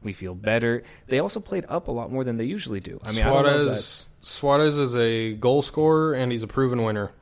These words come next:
Speaker 2: Guy won a
Speaker 1: Mm-hmm.
Speaker 2: lot at Barca. So, it's a good pickup. I mean,
Speaker 1: Very
Speaker 2: it
Speaker 1: good.
Speaker 2: is just a one-year deal, I believe.
Speaker 1: Yeah, it's one
Speaker 2: I mean,
Speaker 1: year,
Speaker 2: he is getting
Speaker 1: six million.
Speaker 2: older.
Speaker 1: But
Speaker 2: Please come
Speaker 1: six million.
Speaker 2: to M L S when you're finished.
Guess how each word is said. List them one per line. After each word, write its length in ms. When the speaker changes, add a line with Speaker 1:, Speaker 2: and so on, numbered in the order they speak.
Speaker 2:
Guy 180
won 180
a 20
Speaker 1:
Mm-hmm. 80
Speaker 2:
lot 220
at 100
Barca. 480
So, 520
it's 140
a 40
good 140
pickup. 480
I 60
mean, 260
Speaker 1:
Very 320
Speaker 2:
it 40
Speaker 1:
good. 100
Speaker 2:
is 120
just 180
a 60
one-year 260
deal, 300
I 80
believe. 580
Speaker 1:
Yeah, 200
it's 120
one 160
Speaker 2:
I 40
mean, 80
Speaker 1:
year, 80
Speaker 2:
he 180
is 140
getting 180
Speaker 1:
six 0
million. 100
Speaker 2:
older. 240
Speaker 1:
But 140
Speaker 2:
Please 180
come 80
Speaker 1:
six 100
million. 220
Speaker 2:
to 60
M 60
L 80
S 360
when 120
you're 100
finished. 460